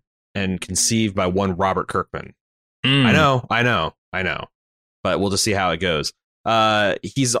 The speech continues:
Speaker 1: listed as an executive producer on the show, as well as Corey Walker, who was the,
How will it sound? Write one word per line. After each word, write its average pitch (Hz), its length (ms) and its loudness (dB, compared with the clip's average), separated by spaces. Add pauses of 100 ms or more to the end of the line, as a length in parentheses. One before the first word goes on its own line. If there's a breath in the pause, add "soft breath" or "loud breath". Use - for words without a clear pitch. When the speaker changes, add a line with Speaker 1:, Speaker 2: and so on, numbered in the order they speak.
(100)
Speaker 1:
listed 139 400 0
as 117 160 2
an 104 40 0
executive 113 460 -2
producer 120 380 0
on 120 100 2
the 113 80 0
show, 123 300 2
as 101 160 0
well 110 240 2
as 98 100 0
Corey 123 380 2
Walker, 120 560 2
who 110 160 2
was 95 260 2
the, 90 400 0